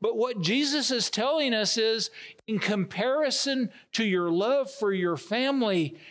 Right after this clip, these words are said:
your love for Jesus has to be greater.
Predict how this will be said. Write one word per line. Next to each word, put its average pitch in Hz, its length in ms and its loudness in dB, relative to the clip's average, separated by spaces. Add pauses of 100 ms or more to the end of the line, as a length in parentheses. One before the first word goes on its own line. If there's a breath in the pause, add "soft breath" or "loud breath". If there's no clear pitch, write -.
your 185 220 0
love 214 420 0
for 220 160 -4
Jesus 196 640 0 (180 soft breath)
has 220 440 -2
to 214 140 0
be 180 600 0 (140)
greater. 147 760 0